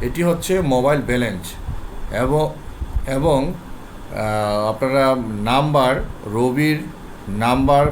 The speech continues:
ফাইন্ড আউট করবেন স্টার টু হ্যাশ। পরবর্তীতে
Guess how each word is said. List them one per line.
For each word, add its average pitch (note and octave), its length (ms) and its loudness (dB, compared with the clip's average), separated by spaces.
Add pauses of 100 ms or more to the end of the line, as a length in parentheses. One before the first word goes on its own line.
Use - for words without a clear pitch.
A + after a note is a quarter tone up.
ফাইন্ড A#2+ 200 0
আউট C3+ 160 4
করবেন A#2 680 -2
স্টার C#3 300 2 (140)
টু D#3+ 240 0 (280)
হ্যাশ। G#2 240 0 (1900)
পরবর্তীতে D3+ 720 2